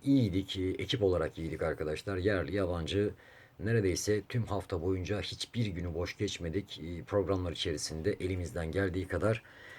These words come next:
en sağlıklı şablonları verip, e, kazançlı çıktık arkadaşlar. Ben de elimden geldiği kadarıyla sizlere hem ya-, e, WhatsApp, e, grubu haricinde, e, YouTube bölümünden ve YouTube'un topluluk bölümünden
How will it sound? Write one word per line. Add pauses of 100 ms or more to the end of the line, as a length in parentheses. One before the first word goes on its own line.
(160)
en
sağlıklı
şablonları
verip,
e, (300)
kazançlı
çıktık
arkadaşlar. (180)
Ben
de
elimden
geldiği
kadarıyla
sizlere
hem
ya-,
e,
WhatsApp,
e,
grubu
haricinde, (680)
e, (280)
YouTube
bölümünden (100)
ve
YouTube'un
topluluk
bölümünden